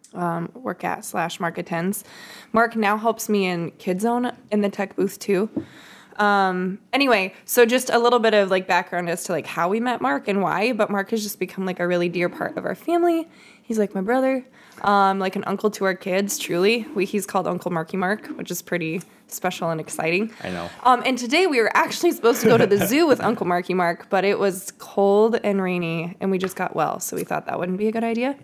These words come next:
Speaker 1: So
Speaker 2: Yep.
Speaker 1: instead, we're doing a podcast.
Speaker 2: That's right.
Speaker 1: Yeah. And Christmas stuff. We're gonna watch a Christmas movie and make cookies, 'cause that's what we always do.
Speaker 2: That's right.
Speaker 1: We always make chocolate chip cookies together.
Speaker 2: It's, uh, it's, I don't know if the cookies are unhealthy ad-,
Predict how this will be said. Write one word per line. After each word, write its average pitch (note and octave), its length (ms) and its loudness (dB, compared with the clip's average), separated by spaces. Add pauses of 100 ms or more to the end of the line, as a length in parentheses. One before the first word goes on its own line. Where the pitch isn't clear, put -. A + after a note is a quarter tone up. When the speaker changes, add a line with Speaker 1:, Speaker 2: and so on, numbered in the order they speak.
(140)
Speaker 1:
So G#2+ 100 2
Speaker 2:
Yep. F4+ 120 6
Speaker 1:
instead, B4 260 2
we're A4+ 100 8
doing A4 240 8
a G#4+ 60 0
podcast. G#4+ 680 -2 (180)
Speaker 2:
That's - 200 -4
right. D#3 240 2 (260)
Speaker 1:
Yeah. B3 280 0 (480)
And A3 220 -2
Christmas G3+ 400 -4
stuff. - 360 -6
We're F#3 100 -2
gonna F#3 120 0
watch F3 160 -4
a - 60 -6
Christmas A3 360 -4
movie F#3+ 300 0
and F3 80 -2
make E3+ 220 -4
cookies, G#3 340 0
'cause G3+ 180 -6
that's A3+ 300 2
what C4 160 0
we A#3+ 140 2
always F#3+ 340 4
do. E3+ 380 2 (280)
Speaker 2:
That's - 280 -8
right. G2+ 240 0
Speaker 1:
We F#3 160 4
always F#3 400 0
make E3+ 160 -6
chocolate E3+ 360 -6
chip - 200 -12
cookies - 400 -10
together. - 240 -6
Speaker 2:
It's, F#3 160 -4
uh, F#2+ 460 -4
it's, - 280 -14 (220)
I F#2 80 -10
don't A2 220 -4
know A2+ 180 2
if G#2 160 -6
the G2 80 -6
cookies A2+ 500 -4
are G2 180 0
unhealthy G#2 1080 -6 (180)
ad-, F#2+ 80 -12